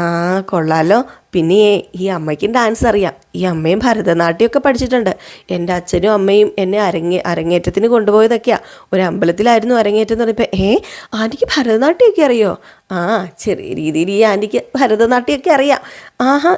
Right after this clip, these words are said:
എങ്കിൽ പിന്നെ കൊള്ളാലോ, എങ്കിൽ പിന്നെ നമുക്കൊന്ന് കളിക്കാമെന്ന്" പറഞ്ഞപ്പം, "അയ്യോ വേണ്ട, ഇപ്പോഴേ ഈ അമ്മയുടെ ശരീരമൊന്നും വഴങ്ങില്ലെന്ന്, ഏ, പറഞ്ഞപ്പോഴത്തേക്കും അതൊന്നും ശരിയാവത്തില്ല, കളിക്കണം. ദേ ഞാനുണ്ടല്ലോ, അതൊക്കെ നമുക്ക് വഴക്കിയെടുക്കാമെന്ന്" പറഞ്ഞു.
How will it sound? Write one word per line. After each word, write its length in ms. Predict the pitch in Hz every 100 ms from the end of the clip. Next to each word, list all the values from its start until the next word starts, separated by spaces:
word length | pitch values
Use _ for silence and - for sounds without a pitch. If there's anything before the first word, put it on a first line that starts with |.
| -
എങ്കിൽ 240 | 196 190
പിന്നെ 240 | 220 262 269
കൊള്ളാലോ, 400 | 269 254 254 254 -
എങ്കിൽ 180 | 349 302
പിന്നെ 200 | 254 226
നമുക്കൊന്ന് 360 | 196 190 196
കളിക്കാമെന്ന്" 460 | 190 185 170 185 196
പറഞ്ഞപ്പം, 380 | 185 175 175 175 - - -
"അയ്യോ 300 | 165 165 165
വേണ്ട, 280 | 160 156 170 -
ഇപ്പോഴേ 380 | 185 - 175 170
ഈ 220 | 170 180
അമ്മയുടെ 340 | 180 170 170 180
ശരീരമൊന്നും 540 | 196 165 165 180 180
വഴങ്ങില്ലെന്ന്, 580 | 190 160 175 196 180 -
ഏ, 320 | - 180 - - _ 196
പറഞ്ഞപ്പോഴത്തേക്കും 640 | 180 170 175 180 170 165 - - - -
അതൊന്നും 320 | 220 165 170
ശരിയാവത്തില്ല, 640 | 180 160 170 165 160 - -
കളിക്കണം. 380 | 170 165 170 - - _
ദേ 160 | 185 185
ഞാനുണ്ടല്ലോ, 580 | 240 269 262 226 208 208 -
അതൊക്കെ 240 | 277 208 185
നമുക്ക് 200 | 175 175
വഴക്കിയെടുക്കാമെന്ന്" 680 | 175 165 196 185 165 160 165
പറഞ്ഞു. 180 | -